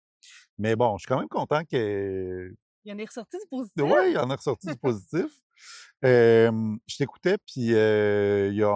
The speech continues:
Speaker 1: un autre, euh, il y a un petit moment que, dont j'ai oublié de parler qui m'a plu. Donc, il y a quand même du positif, moi aussi, même s'il y en a beaucoup. Je trouve que le positif a pas réussi à racheter le négatif dans mon cas.
Speaker 2: Ouais.
Speaker 1: Mais, euh,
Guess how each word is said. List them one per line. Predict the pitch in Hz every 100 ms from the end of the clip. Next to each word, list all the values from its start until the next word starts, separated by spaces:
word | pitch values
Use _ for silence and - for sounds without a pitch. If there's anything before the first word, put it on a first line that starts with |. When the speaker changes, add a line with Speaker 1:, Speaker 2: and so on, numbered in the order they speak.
| 110
Speaker 1:
un | 113 110
autre, | 123 160 - 127
euh, | 107 101 98 95
il | 107
y |
a | 104
un |
petit | - - 165
moment | 131 107 139
que, | 147 107
dont | 104 104
j'ai | 104
oublié | 110 123
de | -
parler | 101 131
qui | _
m'a | 110 104
plu. | - 117 117 170 _ _ _ _ _ -
Donc, | 123 139
il | 190
y | 147
a |
quand | 165
même | 165 180
du |
positif, | - 117 92 127 127 _
moi | 107 107 117
aussi, | 110 - 160 185
même | 120
s'il | - 110
y |
en |
a | 104
beaucoup. | 101 98 _ - _ 117 _ _ - _
Je | -
trouve | - 151 -
que | 143
le | 117 117 107
positif | 120 107 101 165 147
a |
pas | 123 120
réussi | 117 110 - 151
à | 120
racheter | 95 107 - 135
le | 127
négatif | 117 104 101 139
dans | 120 104
mon | 101 95
cas. | - 175
Speaker 2:
Ouais. | 220 208 - _ -
Speaker 1:
Mais, | 104 120 139 156 _
euh, | 110 107 104 104 101 98